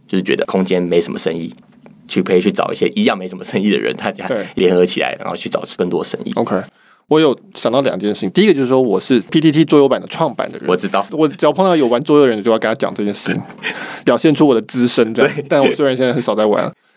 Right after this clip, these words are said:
Speaker 2: 第二点就是说，我做你的这个研究的时候，我发现蛮有趣，就是说你们当时候在海大这边开的店，是后来被石头挡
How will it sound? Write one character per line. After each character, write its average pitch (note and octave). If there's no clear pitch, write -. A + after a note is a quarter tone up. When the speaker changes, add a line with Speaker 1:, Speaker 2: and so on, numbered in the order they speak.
Speaker 2:
第 A#3+
二 B3+
点 D#3
就 D#3+
是 D3+
说， E3
我 C3
做 D3
你 C#3+
的 C3
这 D3
个 D#3
研 A#2
究 D3+
的 A#2+
时 C3+
候， A#2
我 G#2
发 A#2
现 B2+
蛮 A2+
有 G#2
趣， A2+
就 A#2
是 A2+
说 A#2
你 A#2+
们 B2+
当 D#3
时 C#3
候 B2+
在 B2
海 G2+
大 A#2
这 A#2
边 A2
开 A#2
的 G#2+
店， A2+
是 C3+
后 E3+
来 C3+
被 D3
石 C3+
头 A#2
挡 A#2